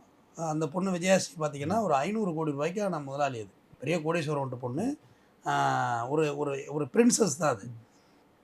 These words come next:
அதான் Insta லவ்ல இங்க திருவள்ளூர் மாவட்டம் திருவேலங்காட்டுல உள்ள பையன் தனுஷோட லவ் ஆயிடுது.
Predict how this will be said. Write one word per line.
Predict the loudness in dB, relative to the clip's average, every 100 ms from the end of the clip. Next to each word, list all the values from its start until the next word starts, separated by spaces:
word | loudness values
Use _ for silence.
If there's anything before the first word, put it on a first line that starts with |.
| 4
அதான் | 8 10 8
Insta | 6 10
லவ்ல | 10 10 8
இங்க | 6 4 4 6 4
திருவள்ளூர் | 2 2 4
மாவட்டம் | 4 2 2 4
திருவேலங்காட்டுல | 6 6 6 2 0
உள்ள | -4 -4
பையன் | -6 -4 0 0 0
தனுஷோட | -2 -2 -4 0 2 4 2 0 -4
லவ் | 0 2 2
ஆயிடுது. | 2 -2